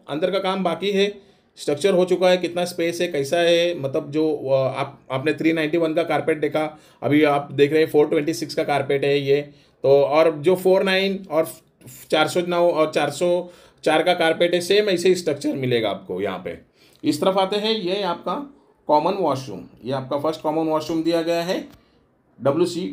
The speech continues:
बाथरूम, दोनों अटैच रहेगा यहाँ पे इस तरफ, ये देखिए। And इस तरफ आते हैं, ये आपका मास्टर बेडरूम आ जाता है, ये आपका मास्टर बेडरूम, ये देखिए मास्टर बेडरूम है इस तरफ, ये देखिए मास्टर बेडरूम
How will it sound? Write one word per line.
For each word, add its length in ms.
बाथरूम, 460
दोनों 340
अटैच 340
रहेगा 300
यहाँ 220
पे 160
इस 120
तरफ, 200
ये 160
देखिए। 420
And 220
इस 140
तरफ 180
आते 180
हैं, 200
ये 380
आपका 640
मास्टर 380
बेडरूम 320
आ 80
जाता 260
है, 160
ये 120
आपका 280
मास्टर 320
बेडरूम, 300
ये 120
देखिए 200
मास्टर 320
बेडरूम 340
है 160
इस 180
तरफ, 260
ये 100
देखिए 260
मास्टर 340
बेडरूम 480